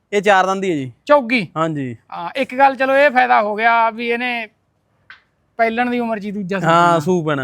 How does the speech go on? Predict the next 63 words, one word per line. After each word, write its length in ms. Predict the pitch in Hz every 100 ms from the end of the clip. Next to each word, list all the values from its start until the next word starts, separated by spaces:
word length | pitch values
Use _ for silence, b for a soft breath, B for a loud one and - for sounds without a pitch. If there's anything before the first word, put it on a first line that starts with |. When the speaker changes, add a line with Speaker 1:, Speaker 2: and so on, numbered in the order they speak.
| 120
Speaker 1:
ਹੈ। 100 | 117 _ _ 240
Speaker 2:
ਲਿਆ, 260 | 262 277
ਲਿਆ, 240 | 254 233 226
ਲਿਆ, 240 | 214 240
ਥੋੜਾ 180 | 233 254
ਜਿਹਾ 260 | 269 277 247
ਘਰ 60 |
ਦੀ 220 | 180 196
ਆ, 100 | 202
ਜਾਂਦੀ 380 | 220 208 196 202
ਆ, 80 | 185
ਪੁਰਾਣੀਆਂ 400 | 202 220 220 226
ਖੁੱਲੀਆਂ 340 | 208 220 220 214
ਕਿ 60 |
ਨਹੀਂ, 120 | 147
Speaker 1:
ਹਾਂ, 60 | 151
Speaker 2:
ਕਰਦੀ 100 | 156
Speaker 1:
ਹਾਂਜੀ, 180 | 147 143
Speaker 2:
ਆ 40 |
Speaker 1:
ਹਾਂਜੀ। 100 | 135
Speaker 2:
ਥੋੜਾ 160 | 185 220
ਜਿਹਾ। 160 | 233 226 B B
ਲੈ 160 | 294 269
ਚੱਲ 160 | 247
ਬਾਈ 160 | 240 311
ਉੱਥੋਂ 260 | 320 277 277
ਘੁਮਾ 160 | 302 269
ਕੇ 100 | 277
ਰੋਕ 200 | 240 208
ਲਈ 80 |
ਉਰਲੇ 200 | 247 233
ਬੰਨੇ 200 | 226 220
ਫੇਸ 240 | 202 214 -
ਕਰਕੇ। 340 | 185 165 165 -
Speaker 1:
ਪੂਰਾ 160 | 170 190
ਨੂੰ 80 | 190
ਕਰ 60 | 226
Speaker 2:
ਕਮਾ 120 | 247
ਲਾ, 80 | 226
Speaker 1:
ਲਈ। 40 |
Speaker 2:
ਕਮਾ 160 | 233 233
ਲਾ, 80 |
ਕਮਾ 180 | 220 233
ਲਾ, 100 | 226
ਕਮਾ 180 | 220 233
ਲਾ, 100 | 233
ਕਮਾ 200 | 226 240
ਲਾ, 120 | 226
ਕਮਾ 200 | 226 240
ਲਾ, 120 | 233
ਕਮਾ 200 | 226 240
ਲਾ, 120 | 226 226
ਇਹ 800 | 214 220 220 220 220 220 - 269
ਇੱਥੇ, 200 | 269 - 262
ਇੱਥੇ 220 | - 226
ਲੈ 160 | 190 180
ਆ, 40 | 240 _ _ _ _ _
ਇੱਥੇ 280 | 320 - 254
ਰੋਕ 200 | 175 135
ਲਾ। 120 | 131 - _ _ _ -
ਇੱਥੇ 220 | 202 - 185
ਰੋਕ 200 | 160 160
ਲਾ, 160 | 170